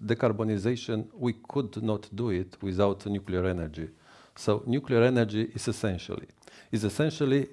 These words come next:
in achieving net zero, the, the goal that all countries that are here wanted to have it. So it all started, let's remember, it all started one year ago when in Washington was, si-,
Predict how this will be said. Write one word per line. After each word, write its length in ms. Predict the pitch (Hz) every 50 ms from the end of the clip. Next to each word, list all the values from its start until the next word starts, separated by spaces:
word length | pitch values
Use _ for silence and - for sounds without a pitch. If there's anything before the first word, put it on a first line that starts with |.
| - _ -
in 180 | 117 113 113
achieving 540 | 98 - - - 156 139 113 110 117 117 120 - - -
net 160 | 120 120 113
zero, 360 | 104 95 110 135 147 135 127
the, 260 | 113 113 107 104 - - - - - - _ _ -
the 200 | 110 104 107 98
goal 320 | 101 123 127 131 143 143
that 340 | 117 92 104 104 - - - - _ _ -
all 260 | - 120 131 135 123
countries 460 | - - - 113 113 107 - 98 95 87
that 160 | 90 87 92
are 100 | 92 87
here 340 | - - 101 104 104 104 104 - - - - _ _ -
wanted 400 | 113 110 107 107 - 95 92 - - - _
to 100 | - -
have 220 | 90 87 85 78 78
it. 240 | - - - - - _ _ _ _ _ - - _ - - - - - - - - - - - - _
So 260 | - - 160 151 -
it 160 | 185 160 160 196
all 100 | 185 165
started, 460 | - - 196 170 - - 123 113 151
let's 180 | 160 160 -
remember, 300 | 151 143 131 113 98 104
it 100 | 107 104
all 80 | 143 131
started 500 | - - - 143 135 - - 139 127 120
one 260 | 110 110 131 139 139
year 200 | 135 127 127 123
ago 460 | 113 95 101 107 120 147 165 175 165 - - _ - - _ _ -
when 440 | - 110 110 113 113 110 113 113 107 - - - - - - -
in 160 | 110 104 107
Washington 540 | 110 139 143 - - 139 123 127 123 120 123
was, 240 | 113 104 104 101 -
si-, 340 | - - 117 120 139 69